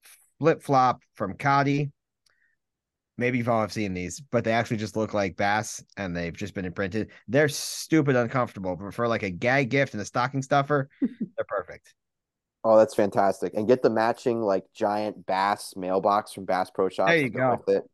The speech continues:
Speaker 3: That's fantastic.
Speaker 2: <laughs> And
Speaker 3: That
Speaker 2: then you
Speaker 3: is
Speaker 2: add, and then, then you gotta add in Billy the Singing Bass plaque
Speaker 3: Yep.
Speaker 2: that goes on the wall.
Speaker 3: That's a
Speaker 1: There it is.
Speaker 3: lifestyle right there.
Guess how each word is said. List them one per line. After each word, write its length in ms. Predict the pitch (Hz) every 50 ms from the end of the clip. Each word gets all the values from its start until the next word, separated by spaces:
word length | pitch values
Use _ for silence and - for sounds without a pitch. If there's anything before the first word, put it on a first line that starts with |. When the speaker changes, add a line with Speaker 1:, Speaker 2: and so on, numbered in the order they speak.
| _
Speaker 3:
That's 160 | - 98 95 -
fantastic. 640 | - 95 87 85 - 85 82 82 - - 87 85 -
Speaker 2:
<laughs> 60 | - - - _ _
And 120 | - 127 123
Speaker 3:
That 120 | 120 131
Speaker 2:
then 80 | 131 120
you 20 |
Speaker 3:
is 60 | 113
Speaker 2:
add, 200 | 113 117 123 - - _ -
and 140 | 127 127 127
then, 160 | 131 131 123
then 200 | 127 127 123 120
you 80 | 123 123
gotta 160 | 117 117 117
add 200 | 104 113 117 117
in 160 | 117 117 104
Billy 200 | 95 113 113 110
the 120 | 101 101 92
Singing 340 | - 117 104 101 98 92
Bass 300 | 87 95 92 92 92 - - _
plaque 260 | - 101 95 87 - 113
Speaker 3:
Yep. 180 | 120 127 - -
Speaker 2:
that 80 | - 87
goes 220 | 92 95 87 95
on 80 | 92 90
the 80 | 87
wall. 380 | 85 87 85 85 80 - - _ _ _ _ _ _ -
Speaker 3:
That's 180 | 110 120 110 107
a 20 | 131
Speaker 1:
There 40 |
it 60 | 110 107
is. 0 |
Speaker 3:
lifestyle 580 | 107 107 110 - - - 113 104 98 95 95
right 240 | 95 95 92 92 -
there. 300 | - 92 85 80 78 -